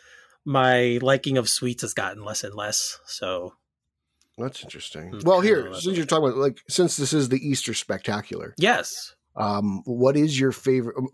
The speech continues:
Speaker 2: me personally, my favorite, not only Easter candy, but seasonal candy happens to be Peeps. What is your favorite Easter candy?
Speaker 1: Definitely the Reese's Peanut Butter Egg.
Speaker 2: Okay.
Speaker 1: That is my favorite Easter
Speaker 2: See,
Speaker 1: candy.
Speaker 2: I, I,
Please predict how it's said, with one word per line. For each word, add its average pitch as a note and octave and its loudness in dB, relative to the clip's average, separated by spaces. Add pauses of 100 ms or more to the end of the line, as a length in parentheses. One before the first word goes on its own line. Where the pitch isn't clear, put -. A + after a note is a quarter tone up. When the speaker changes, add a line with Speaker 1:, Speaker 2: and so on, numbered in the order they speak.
(100)
Speaker 2:
me D#3 4
personally, D3+ 2
my D3 4
favorite, D3+ 2 (260)
not D3+ 2
only D3 2
Easter G3 2
candy, G#2+ -4
but G2 -10
seasonal A3 4
candy G#2 -2 (380)
happens C3+ 0
to A#2 -2
be G#2+ 0
Peeps. - -2
What C#3+ 4
is C3 2
your B2+ 2
favorite A2 0
Easter G#2+ -6
candy? G2 -8 (300)
Speaker 1:
Definitely E3 2
the D3 2
Reese's C#3 -2
Peanut C3 0
Butter A2 -2 (160)
Egg. F#2+ -4 (640)
Speaker 2:
Okay. A#2+ 0 (160)
Speaker 1:
That A2 -2
is A2+ -4
my B2+ 2
favorite A#2 -4
Easter G#2+ -6
Speaker 2:
See, C#3+ 2
Speaker 1:
candy. C#3 4
Speaker 2:
I, - 4
I, - -4